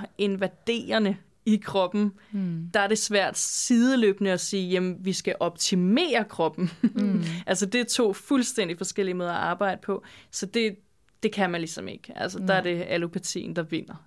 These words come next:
Speaker 1: ikke?
Speaker 2: Ja.
Speaker 1: Altså, den, den, øh, den kører som en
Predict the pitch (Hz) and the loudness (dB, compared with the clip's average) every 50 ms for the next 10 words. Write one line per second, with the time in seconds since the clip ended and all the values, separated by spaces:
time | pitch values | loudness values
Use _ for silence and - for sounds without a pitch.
0 | - 208 208 214 233 226 214 - - - 180 - 175 180 175 - - 202 190 185 | -6 -4 -2 -2 -2 -4 -8 -6 -4 -4 -4 -4 -6 -8 -6 -4 -4 -4 -2 -4
1 | 180 170 170 _ - 202 - 202 190 185 180 175 180 180 - - 175 175 185 185 | -4 -8 -10 _ -20 -12 -8 -6 -6 -6 -6 -6 -6 -6 -8 -8 -8 -8 -10 -12
2 | 196 202 - - 185 185 - - 196 180 175 180 185 - - 196 175 170 170 175 | -16 -12 -8 -8 -6 -6 -6 -6 -4 -4 -2 -4 -4 -6 -6 -8 -6 -6 -6 -8